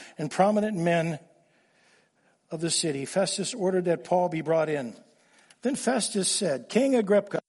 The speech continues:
and all who are here. This is the man whose death is demanded by all the Jews, both here and in Jerusalem. But in my opinion, he's done nothing deserving death. However, since he appealed his case to the emperor,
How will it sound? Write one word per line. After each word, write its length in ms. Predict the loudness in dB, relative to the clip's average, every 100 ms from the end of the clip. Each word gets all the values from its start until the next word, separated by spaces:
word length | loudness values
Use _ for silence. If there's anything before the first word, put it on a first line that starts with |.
| _ _ -20 -20 _ _ _ _ -2
and 160 | 2
all 340 | 6 6 6 4
who 180 | 4 4
are 140 | 4
here. 480 | 2 2 2 0 -4
This 200 | -2 0
is 140 | 0 2
the 80 |
man 360 | 4 6 4 2
whose 220 | 0 0
death 340 | 4 4 4 -4
is 140 | -6
demanded 500 | -2 2 2 2 2
by 160 | 2 2
all 140 | 2
the 100 | -2
Jews, 440 | 0 0 -2 -10 -16 -14 -2
both 220 | 0 0
here 240 | 0 2
and 100 | 2
in 60 | 2 _
Jerusalem. 540 | -2 0 -2 -4 -8 -12 -20 -4
But 100 | 0
in 160 | 2 2
my 240 | 2 2
opinion, 600 | 0 -2 -2 -2 -2 -4 -10 -12
he's 160 | -6 -2
done 220 | 0 4
nothing 340 | 4 2 0 2
deserving 500 | 2 2 2 2 2
death. 360 | 0 -4 -12 -20 _ _ _ -20 -4
However, 600 | 2 4 4 2 -2 -6 -16 -8
since 300 | -2 0 2
he 100 | 0
appealed 360 | 0 -2 0
his 160 | 0 0
case 260 | -2 -2 -2
to 100 | -4
the 180 | -2
emperor, 460 | -2 -2 -4 -4